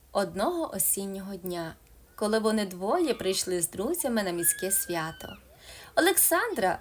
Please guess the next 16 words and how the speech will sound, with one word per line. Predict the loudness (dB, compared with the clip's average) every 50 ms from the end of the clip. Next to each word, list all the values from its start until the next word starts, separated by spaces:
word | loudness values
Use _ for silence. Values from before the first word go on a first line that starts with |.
| -4
молода | -2 0 2 4 4 4 4 4 4 4 4 2 0
та | 0 2 2
амбітна | 2 2 2 0 -2 -2 -2 -2 -2 -2
архітекторка, | -2 -4 -4 -6 -8 -6 -4 -2 0 0 0 -2 -4 -6 -6 -6 -2 -2 -2 -2 -2 -4 -10 -20 -20 -20 -8 0
тільки | 2 2 4 4 4 4
не | 4 4 4
завершила | 6 6 6 6 8 6 6 6 4 2 2 0 -2 -2
один | -2 -4 -4 -2 0 0 0 2 2
зі | 0 2 2
своїх | 0 0 0 0 -2 -2 -4 -4
великих | -2 -2 -2 -2 -2 -6 -8 -8
проєктів | -8 -8 -6 -4 -2 -2 -2 -2 -4 -6 -10 -10 -10 -10 -10 -12 -18 -20 -20 -20 -20 -20 -20 -14 -6
і | -2 0
вирішила | 2 4 6 6 8 8 8 6 4 2
трішки | 2 0 0 0 0 0 -2
відпочити, | -4 -4 -6 -6 -6 -4 -2 -2 -2 -2 -4 -6 -6 -8 -10 -12 -12